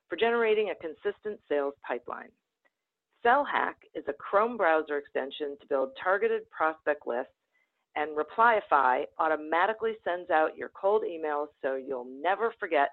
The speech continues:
to follow up again. He's a growth marketer obsessed with helping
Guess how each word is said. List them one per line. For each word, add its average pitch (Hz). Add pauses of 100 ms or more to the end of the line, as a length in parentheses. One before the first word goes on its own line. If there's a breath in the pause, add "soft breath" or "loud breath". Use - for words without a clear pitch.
(100)
to - (100)
follow 139
up 131
again. 120 (1300)
He's 165
a 156
growth 170
marketer 170
obsessed -
with 202
helping 139